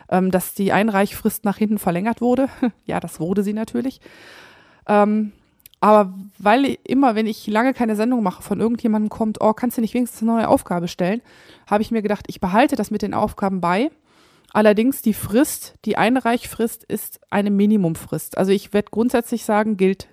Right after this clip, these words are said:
zwei Wochen. Und wenn ich bis dahin keine Folge aufgenommen habe, gilt es entsprechend länger. Aber Minimum auf jeden Fall habt ihr immer Zeit von zwei Wochen, ähm, zu der jeweiligen Aufgabe, zu dem eisernen Fotografenbilder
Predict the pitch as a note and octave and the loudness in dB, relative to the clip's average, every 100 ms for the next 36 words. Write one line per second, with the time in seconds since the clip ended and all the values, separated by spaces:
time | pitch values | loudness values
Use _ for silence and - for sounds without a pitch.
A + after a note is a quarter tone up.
0 | - - D#3+ E3 F3 C#4 F#4 _ _ _ | -18 -2 0 2 2 2 -4 _ _ _
1 | _ _ _ - _ _ _ - G#3+ G3+ | _ _ _ -20 _ _ _ 0 2 2
2 | G#3 - - G#3 G3+ A3+ A3 - G3+ F#3 | 0 -2 -2 0 0 2 0 2 0 2
3 | - F#3+ G#3 F#3+ F#3+ - G3 G3 - F#3 | 2 2 0 0 -2 0 0 0 -6 -10
4 | - - - F#3 D#3 D3+ C#3 - _ _ | -6 -6 -4 -6 -4 -2 -6 -10 _ _
5 | - F3 F#3 F#3 F3+ - - _ _ - | -4 0 2 0 -6 -18 -18 _ _ -4
6 | F#3+ A3 A3 G#3+ A3 F#3+ - G#3 - G3 | 0 2 4 4 4 0 0 -2 0 -2
7 | F#3+ E3+ F#3+ G3 - F#3 F#3+ - F3+ E3+ | 0 -2 -2 -4 -2 -4 -4 -8 -10 -10
8 | - E3 E3 E3+ G#3+ G3+ - - F3+ F3 | -4 -2 -2 -4 -4 -6 -10 -8 -6 -6
9 | F3 - F#3 E3+ E3+ F3 F3 E3 F3 G3+ | -8 -8 -4 -4 -4 -4 -4 -6 -6 -8
10 | - F3+ F#3 - F#3 F3 E3+ F3 E3+ - | -4 -6 -6 -8 -10 -6 -6 -6 -8 -10
11 | F3 - D#3 - E3+ D3+ D3+ | -14 -12 -14 -12 -12 -12 -14